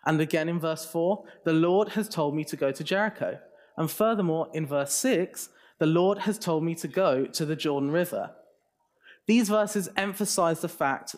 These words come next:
that God can still use and work through people during their final days. That if we stay obedient to what God is telling us, he can still use us in our old age. If anything,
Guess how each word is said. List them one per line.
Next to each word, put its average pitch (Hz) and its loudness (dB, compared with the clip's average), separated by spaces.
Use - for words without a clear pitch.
that 160 -2
God 185 0
can 175 -2
still 208 2
use 139 0
and 147 -4
work 151 0
through 220 -2
people 127 -4
during 143 -4
their 143 -2
final 131 -4
days. 135 -4
That - 2
if 175 0
we 214 2
stay 196 0
obedient 156 -2
to 160 -6
what 156 0
God 156 -2
is 143 -4
telling 190 -2
us, 143 -6
he 185 2
can 165 -2
still 185 0
use 185 -2
us - -6
in 139 0
our 120 -2
old 113 -8
age. 110 -14
If 165 2
anything, 180 0